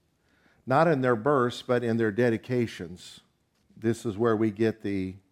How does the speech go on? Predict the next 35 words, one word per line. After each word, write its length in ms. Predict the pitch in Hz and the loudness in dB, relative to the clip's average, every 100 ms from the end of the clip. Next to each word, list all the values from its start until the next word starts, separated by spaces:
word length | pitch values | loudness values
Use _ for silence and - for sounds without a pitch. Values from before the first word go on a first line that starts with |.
| _ | _
practice 640 | - 131 135 143 - 92 - | -6 -2 -2 -4 -8 -14 -14
of 100 | 92 | -10
dedicating 580 | 107 101 98 113 101 95 | -6 -6 -6 -6 -6 -6
our 120 | 90 | -10
children 320 | - 101 95 | -12 -10 -10
to 100 | 90 | -12
the 80 | 90 | -12
Lord, 300 | 98 104 98 | -8 -8 -8
honoring 480 | 92 101 104 95 85 | -6 -6 -4 -6 -8
them. 300 | 90 85 90 _ _ _ _ _ _ _ _ _ _ _ _ _ _ | -10 -10 -12 _ _ _ _ _ _ _ _ _ _ _ _ _ _
They, 480 | 104 104 98 95 95 - _ _ | -10 -6 -4 -4 -8 -14 _ _
in 220 | 101 98 | -12 -10
Jewish 320 | 95 113 110 | -4 -2 -2
culture, 460 | - 117 107 - 107 | -2 -2 -2 -4 -8
do 180 | 98 113 | -2 0
that 200 | 110 104 | 2 -2
on 100 | 98 | -4
the 160 | 107 110 | -8 -6
eighth 180 | 110 | -6
day 160 | - 107 | -4 -4
of 100 | 101 | -4
a 40 | |
child's 460 | 98 - 110 101 95 | -10 -8 -6 -6 -6
life, 380 | 107 104 104 104 | -6 -4 -6 -10
and 160 | 98 | -10
then 120 | 101 95 | -10 -8
at, 320 | 101 98 - | -6 -8 -8
at 140 | 104 95 | -14 -10
the 120 | 104 | -6
end 120 | 104 | -4
of 100 | 101 | -4
the 80 | 95 | -6
days 300 | 92 101 92 | -6 -6 -6
of 120 | 95 | -14
purification, 1000 | - 107 90 - - 127 117 - 92 82 | -10 -6 -6 -10 -8 -4 -2 -4 -12 -16